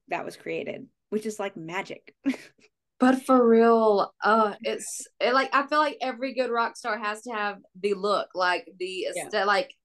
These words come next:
Speaker 2: you, we know what they're gonna do. It just is going to be different, like,
Speaker 1: Yes.
Speaker 2: every time.
Speaker 1: Every time, yeah. So, uh, there's definitely more collaborations with me and her to come, absolutely.
Speaker 2: I'm
Speaker 1: 'Cause
Speaker 2: so
Speaker 1: now she's, like, my,
Speaker 2: excited.
Speaker 1: one of my best friends now, so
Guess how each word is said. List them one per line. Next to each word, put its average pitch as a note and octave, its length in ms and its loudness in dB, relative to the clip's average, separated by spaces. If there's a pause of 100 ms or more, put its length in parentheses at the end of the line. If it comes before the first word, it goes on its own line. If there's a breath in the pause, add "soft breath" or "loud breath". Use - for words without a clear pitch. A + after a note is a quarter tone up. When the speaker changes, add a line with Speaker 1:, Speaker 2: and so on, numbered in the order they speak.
(580)
Speaker 2:
you, G3 140 -8
we A3+ 200 0
know A#3 280 4
what C4 440 2
they're A3+ 200 -4
gonna A3+ 240 -4
do. G3+ 480 0
It - 240 0
just G3 240 -10
is F#3 60 -20
going G3 200 -4
to F#3+ 60 -12
be F#3+ 120 -10
different, E3 440 -4 (580)
like, G3 120 4
Speaker 1:
Yes. E3+ 140 2
Speaker 2:
every F3 220 2
time. C#3 460 -6 (680 loud breath)
Speaker 1:
Every F#3+ 200 -2
time, F#3 340 -12
yeah. E3+ 280 -4
So, G3 460 -4 (320)
uh, - 40 -12 (120)
there's G3 240 -2
definitely G3+ 380 -4
more F3 440 -4
collaborations E3 560 -8
with E3+ 140 -16
me E3 120 -14
and F3 80 -16
her E3 160 -8
to E3 60 -14
come, D3+ 260 -8
absolutely. D#3+ 720 -10 (260 soft breath)
Speaker 2:
I'm F#3+ 220 -2
Speaker 1:
'Cause - 80 -4
Speaker 2:
so A3 60 4
Speaker 1:
now G#3 140 8
she's, A3+ 220 -2
like, F3 120 2
my, F#3 220 2
Speaker 2:
excited. - 100 -8 (260)
Speaker 1:
one G3+ 120 -8
of F#3+ 60 -8
my F3+ 80 -6
best F3 240 -2
friends F#3 340 -6
now, D#3 160 -6
so E3 420 -8